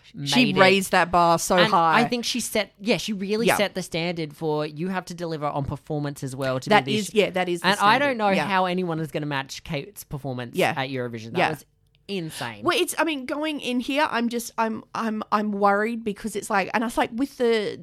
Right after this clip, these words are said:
Speaker 1: with the Didiri, the Jaguar Jones, the Montaigne, the Vanessa Amorosi,
Speaker 2: Mm.
Speaker 1: like, you know,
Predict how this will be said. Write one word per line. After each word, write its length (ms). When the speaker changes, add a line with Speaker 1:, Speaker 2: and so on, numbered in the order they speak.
Speaker 1:
with 220
the 420
Didiri, 840
the 80
Jaguar 380
Jones, 460
the 80
Montaigne, 600
the 60
Vanessa 600
Amorosi, 500
Speaker 2:
Mm. 340
Speaker 1:
like, 540
you 100
know, 220